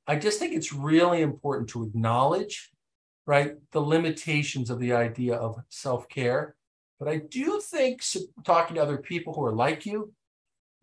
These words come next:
talking to other people, sharing your experience with other people, or having something that has nothing to do with the person you care for, whether it's playing tennis or a book club or the McLean Monday night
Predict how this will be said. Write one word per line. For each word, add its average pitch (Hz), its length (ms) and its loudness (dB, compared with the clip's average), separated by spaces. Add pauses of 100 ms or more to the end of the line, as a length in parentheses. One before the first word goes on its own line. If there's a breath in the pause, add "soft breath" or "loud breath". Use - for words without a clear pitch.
(220)
talking 151 460 4
to 156 140 0
other 139 260 0
people, 135 420 -6
sharing 151 760 -2
your 135 220 2
experience 139 640 -2
with 131 140 -4
other 120 160 0
people, 147 560 0 (300 loud breath)
or 196 180 10
having 208 300 8
something 196 400 4
that 147 160 4
has 143 180 0
nothing 175 480 0
to 185 100 -8
do 151 360 -2 (280)
with 131 140 -4
the 123 80 -2
person 131 400 0
you 123 100 0
care 117 280 0
for, - 340 -14 (320)
whether 139 180 2
it's 120 140 -2
playing 151 400 2
tennis 156 540 0
or 110 120 -2
a 92 60 -6 (240)
book 165 220 4
club 147 520 6 (320)
or 135 120 0
the 117 80 0
McLean 143 520 0
Monday 135 320 2
night 127 380 2